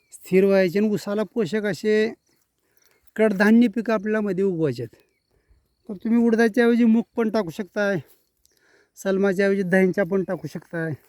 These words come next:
तर हे असं हे आपण खोड्यामध्ये कम्प्लीट केलं आहे. ह्याला खालून पाणी, वरून पाणी, स्प्रिंकलरने एखादी पाणी, खालून पाणी असं करून एकदम जबरदस्त. आता ह्याला फक्त दीड महिना झाला आहे.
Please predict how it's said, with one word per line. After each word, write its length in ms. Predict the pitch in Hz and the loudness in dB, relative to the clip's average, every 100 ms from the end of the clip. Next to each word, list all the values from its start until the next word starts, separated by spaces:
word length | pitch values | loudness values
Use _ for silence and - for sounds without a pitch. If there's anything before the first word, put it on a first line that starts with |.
| _ _ _ _ _ _ - _ - - | _ _ _ _ _ _ -20 _ -20 -12
तर 80 | 190 | -6
हे 160 | 165 196 | -2 0
असं 320 | 190 - 208 | -2 -2 2
हे 140 | 208 | 4
आपण 260 | 208 190 202 - | 4 0 -6 -4
खोड्यामध्ये 500 | 208 202 196 196 208 | -2 0 0 -2 -2
कम्प्लीट 420 | 226 180 202 - | -2 0 -2 0
केलं 180 | 196 190 | 0 0
आहे. 160 | - _ _ _ _ _ _ _ _ - | -6 _ _ _ _ _ _ _ _ -12
ह्याला 220 | 175 190 - | -8 -8 -8
खालून 320 | - 202 214 | -4 0 0
पाणी, 300 | 202 214 214 | 2 2 2
वरून 320 | 208 196 202 | 2 2 0
पाणी, 320 | 185 190 190 175 | -2 -2 -2 -4
स्प्रिंकलरने 500 | - 190 185 185 185 | -4 -4 -2 -2 -4
एखादी 260 | 185 175 | -4 -6
पाणी, 300 | 175 180 175 - | -4 -2 -2 -2
खालून 280 | 156 170 165 | -4 -4 -2
पाणी 180 | 165 | -4
असं 180 | 160 143 | -4 -6
करून 340 | 165 180 170 160 _ _ _ _ _ _ _ _ _ _ - | -6 0 0 0 _ _ _ _ _ _ _ _ _ _ -14
एकदम 300 | 208 196 233 | -8 0 2
जबरदस्त. 640 | 214 240 226 214 220 - - | 4 2 2 0 -2 -4 -8
आता 500 | 208 220 220 220 220 - _ _ | -4 0 2 0 -2 -6 _ _
ह्याला 160 | - 214 170 | -8 -6 -6
फक्त 200 | 196 - | -10 -8
दीड 240 | 208 247 | -2 2
महिना 300 | 247 240 226 | 4 4 4
झाला 180 | 208 135 | 2 -2
आहे. 120 | 113 | -6